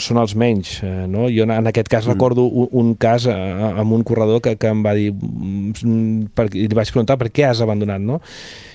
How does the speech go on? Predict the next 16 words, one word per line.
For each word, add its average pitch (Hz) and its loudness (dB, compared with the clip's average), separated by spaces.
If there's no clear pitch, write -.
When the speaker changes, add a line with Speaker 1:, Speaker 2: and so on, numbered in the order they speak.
Speaker 1:
I 110 2
en 104 4
aquest 107 0
cas, 113 0
doncs, 127 0
em 117 2
va 113 2
dir: 117 4
«Mira, 131 4
pues, 104 -4
jo 135 4
anava 139 2
corrent, 165 0
sí, 139 0
anava 131 4
bé, 156 2